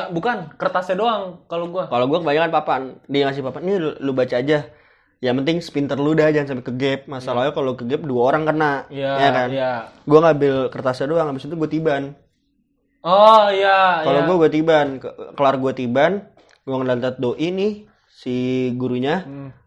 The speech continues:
Speaker 2: Kalau aman, baru ngeli-, baru ngeliat, baru ngeliat, baru ngeliat, baru ngeliat. Kayak gitu gua kalau misalkan itu. Gua malah lebih suka kayak gitu deh. Waktu itu pernah soalnya. Gua udah kelar, temen gua belakang belum.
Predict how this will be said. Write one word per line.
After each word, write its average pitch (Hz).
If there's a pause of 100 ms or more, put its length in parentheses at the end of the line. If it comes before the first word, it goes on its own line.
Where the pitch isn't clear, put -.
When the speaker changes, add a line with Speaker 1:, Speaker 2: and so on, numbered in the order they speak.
Speaker 2:
Kalau 120
aman, 127
baru 117
ngeli-, 117
baru 117
ngeliat, 113
baru 113
ngeliat, 110
baru 113
ngeliat, 110
baru 113
ngeliat. 113
Kayak 123
gitu 160
gua 185
kalau 160
misalkan 156
itu. 170 (240)
Gua 156
malah 214
lebih 170
suka 160
kayak 170
gitu 190
deh. 190
Waktu 147
itu 196
pernah 202
soalnya. 208 (540)
Gua 170
udah 208
kelar, 165 (160)
temen 131
gua 170
belakang 165
belum. 180